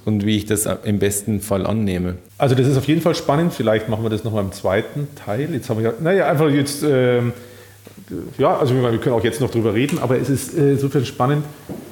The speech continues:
Speaker 2: Es geht ja in diesen Teil WeWork, äh, na, nicht WeWork, New Work geht es ja rein. Da gibt's ja auch inzwischen ordentliche, viele Podcasts dazu.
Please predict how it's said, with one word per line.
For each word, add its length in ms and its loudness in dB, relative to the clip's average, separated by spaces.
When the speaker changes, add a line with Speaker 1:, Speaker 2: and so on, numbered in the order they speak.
Speaker 2:
Es 220 -6
geht 340 -2
ja 140 2
in 100 0
diesen 240 2
Teil 320 2
WeWork, 560 0
äh, 40 0
na, 140 4
nicht 400 2
WeWork, 340 -2
New 420 4
Work 300 2
geht 120 -6
es 100 -4
ja 60 4
rein. 160 2
Da 40 0
gibt's 200 -4
ja 80 4
auch 40 4
inzwischen 300 -2
ordentliche, 380 0
viele 260 0
Podcasts 480 -2
dazu. 200 -6